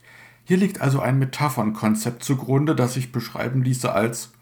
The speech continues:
„Worte sind wie fliegende Wesen.“ Und damit einher gehen verschiedene Assoziationen. Nimmt man für fliegende Wesen zum Beispiel Vögel,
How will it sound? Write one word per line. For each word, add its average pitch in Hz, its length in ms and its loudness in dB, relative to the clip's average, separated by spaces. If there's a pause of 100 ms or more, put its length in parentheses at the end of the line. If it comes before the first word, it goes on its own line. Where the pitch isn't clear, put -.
(580)
„Worte 156 720 0
sind 131 520 0
wie 139 200 0
fliegende 156 840 0
Wesen.“ 135 580 4 (920)
Und 107 160 -2
damit 143 260 2
einher 110 560 -2
gehen 127 500 0
verschiedene 135 680 -4
Assoziationen. 110 840 -6 (480)
Nimmt - 240 -4
man 139 180 0
für 123 320 2
fliegende 123 680 0
Wesen 120 540 2
zum 95 220 -8
Beispiel 98 420 -4
Vögel, 139 680 2